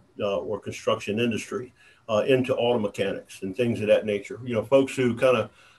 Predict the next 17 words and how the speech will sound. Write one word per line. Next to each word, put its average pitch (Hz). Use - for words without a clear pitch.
uh, 127
grew 131
up -
working 127
with 117
their 117
mother 120
or 110
father 113
on 113
projects 117
around 110
the 98
house, 113
you 117
know, 113
that 110